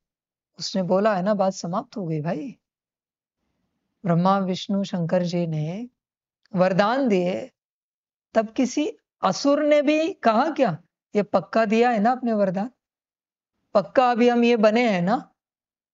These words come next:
कहा है किसी असुर ने भी? मन असुरों का भी संपूर्ण निश्चय था उन पर, दे दिया उन्होंने, आ गया। तो शिव बाबा ने वरदान दिए इतने, बच्चे ले पाए?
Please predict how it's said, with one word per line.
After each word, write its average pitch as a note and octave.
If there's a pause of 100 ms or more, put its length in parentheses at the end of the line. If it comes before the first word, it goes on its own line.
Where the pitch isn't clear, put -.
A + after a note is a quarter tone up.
(260)
कहा F#3+
है D4
किसी -
असुर A#3
ने A#3
भी? A3 (960)
मन A3
असुरों G3
का G#3+
भी G#3
संपूर्ण F#3+
निश्चय F3+
था F3+
उन E3
पर, E3 (1900)
दे F3
दिया D#4+
उन्होंने, D#3+ (800)
आ F3+
गया। G3 (800)
तो F3
शिव A3
बाबा G#3
ने G#3+
वरदान G3+
दिए G3
इतने, E3+ (580)
बच्चे F3+
ले F#3
पाए? A3